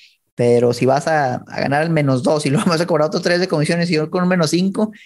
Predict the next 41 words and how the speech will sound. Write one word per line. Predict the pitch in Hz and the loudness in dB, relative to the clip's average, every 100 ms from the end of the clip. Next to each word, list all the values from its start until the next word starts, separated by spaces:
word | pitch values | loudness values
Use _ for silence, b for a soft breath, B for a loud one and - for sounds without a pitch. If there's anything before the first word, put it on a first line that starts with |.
| B | B
a | - | 0
lo | 117 | 0
mejor | 113 127 | 2 2
ya | 143 | 2
no | 156 151 | 2 0
tanto. | 147 143 143 131 - b b - | 0 0 0 -2 -4 b b -4
Te | 131 | -2
ponen | 139 151 | 0 2
la | 165 | 2
tasa | 156 147 | 0 0
de | 170 | 0
cetes | 151 190 190 202 208 | 0 -2 0 -2 -2
y | 127 | -4
aquí | 110 170 | -2 -2
ya | |
se | 160 | 0
ve | 160 | 0
más | 175 170 | 0 -2
competitivo. | 180 170 165 123 117 175 226 | -2 -2 -2 -2 -2 0 0
Si | 185 | -2
comparas | 220 143 151 | -2 0 0
los | 170 | 2
rendimientos | 156 147 147 160 175 170 | 2 2 2 0 0 2
netos, | 185 175 175 175 _ _ | 0 0 -4 -6 _ _
por | - 123 | -4 -2
lo | |
menos | 120 143 | 0 2
dos | 156 139 | 2 2
mil | 147 | 2
diecinueve, | 160 147 156 | 2 2 2
dos | 147 | 2
mil | 156 175 | 2 2
veinte | 185 175 175 | 2 0 -2
con | 143 | -2
la | 135 | 0
de | |
cetes, | 135 175 175 294 - _ _ - | 0 -4 -4 -8 -10 _ _ -8
pues | 139 | -4
sí | 165 | 0
fue | 202 | 2
superior. | 208 196 139 151 370 | 2 2 0 0 -2